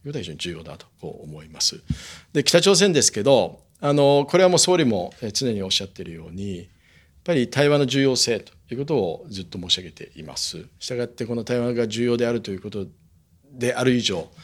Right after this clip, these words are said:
あの、様々な働きかけをやってきています。ただ具体的なことを申し上げるのは、これはあの、これからの交渉にいろんな影響を与えると思いますから、私から申し上げることは控えますが、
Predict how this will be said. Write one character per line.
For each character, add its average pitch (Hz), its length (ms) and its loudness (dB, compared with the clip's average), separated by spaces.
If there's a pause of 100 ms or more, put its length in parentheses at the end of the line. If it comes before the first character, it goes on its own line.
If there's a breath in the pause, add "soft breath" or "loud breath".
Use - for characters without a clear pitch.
(420 loud breath)
あ 123 40 -6
の、 117 60 -2
様 110 220 2
々 135 200 2
な 151 140 4
働 92 280 -6
き - 60 -20
か 87 120 -12
け - 80 -14
を 82 200 -10 (120)
や 78 80 -10
っ - 20 -14
て 82 160 -18
き - 80 -12
て 80 260 -16
い 80 60 -16
ま 76 120 -10
す。 - 200 -2
た 131 120 -2
だ 120 80 0
具 123 100 -4
体 151 100 4
的 165 100 -4
な 165 80 0
こ 175 80 -2
と 151 60 -2
を 117 40 -2
申 101 100 -4
し - 60 0
上 101 40 -2
げ 101 80 -4
る 95 60 -8
の 82 80 -10
は、 - 160 -16 (160)
こ 110 100 -8
れ 107 60 -6
は 107 60 -6
あ - 20 -6
の、 107 160 -6
こ - 120 -14
れ 104 60 -6
か 104 100 -10
ら 104 80 -6
の 90 80 -12
交 85 200 -16
渉 95 180 -4
に 90 100 -12
い - 160 -16
ろ 98 100 -12
ん 98 80 -10
な 92 80 -10
影 92 100 -14
響 92 140 -14
を - 20 -14
与 92 120 -14
え 92 60 -12
る 90 80 -18
と - 80 -20
思 80 120 -18
い - 60 -20
ま 80 100 -18
す - 80 -10
か 82 100 -18
ら、 78 140 -16 (600 loud breath)
私 101 220 -4
か 101 100 -8
ら 95 80 -6
申 92 100 -6
し - 60 0
上 95 60 -6
げ 95 60 -8
る 90 40 -10
こ - 40 -20
と 92 80 -10
は 80 80 -12
控 - 180 -14
え 95 80 -8
ま 95 120 -6
す - 120 0
が、 107 380 -4